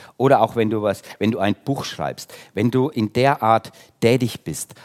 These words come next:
hast du immer was, wo du am Abend sagen kannst, „Das war's, das hab ich gemacht und jetzt bin ich stolz drauf, jetzt schlaf ich gut, gute Nacht.“ Aber wenn du, äh, im,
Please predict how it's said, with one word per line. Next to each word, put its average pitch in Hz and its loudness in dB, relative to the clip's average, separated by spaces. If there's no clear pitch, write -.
hast - -2
du 151 -6
immer 135 2
was, 123 0
wo 101 -8
du 101 -4
am 92 0
Abend 117 -2
sagen 110 0
kannst, - -4
„Das 131 2
war's, 107 4
das - -4
hab - -4
ich - -6
gemacht 123 2
und 92 -6
jetzt 95 -4
bin 85 -8
ich 85 -4
stolz 110 -4
drauf, 101 0
jetzt - -14
schlaf 92 -2
ich 104 -12
gut, 95 -10
gute 135 -4
Nacht.“ - -10
Aber 120 6
wenn 131 6
du, 131 2
äh, 104 2
im, 107 0